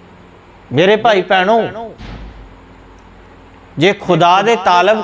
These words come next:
ਖੁਦਾ ਦੇ ਬੰਦੇ ਖੁਦਾ ਦੇ ਵਚਨ ਤੇ ਖੜੇ ਰਹੇ, ਤੇ ਖੁਦਾ ਵੀ ਆਪਣੇ ਲੋਕਾਂ ਦੇ ਨਾਲ ਖੜਾ ਰਿਹਾ, ਪਰਮੇਸ਼ਰ ਵੀ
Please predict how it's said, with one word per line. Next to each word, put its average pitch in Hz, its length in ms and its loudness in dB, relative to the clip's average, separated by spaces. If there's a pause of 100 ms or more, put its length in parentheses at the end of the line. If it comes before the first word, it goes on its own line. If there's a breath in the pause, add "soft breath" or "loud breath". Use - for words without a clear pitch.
(100)
ਖੁਦਾ 170 320 2
ਦੇ 220 140 2
ਬੰਦੇ 170 400 0
ਖੁਦਾ 175 400 0
ਦੇ 247 140 2
ਵਚਨ 220 300 -2
ਤੇ 208 160 -2
ਖੜੇ 165 280 0
ਰਹੇ, 185 540 -2 (600)
ਤੇ 175 120 2
ਖੁਦਾ 147 560 0
ਵੀ 196 200 -2 (100)
ਆਪਣੇ 160 340 -2
ਲੋਕਾਂ 143 420 -2
ਦੇ 147 140 0
ਨਾਲ 110 300 -4
ਖੜਾ 117 280 -12
ਰਿਹਾ, - 200 -16 (1200 loud breath)
ਪਰਮੇਸ਼ਰ 208 540 2
ਵੀ 262 140 2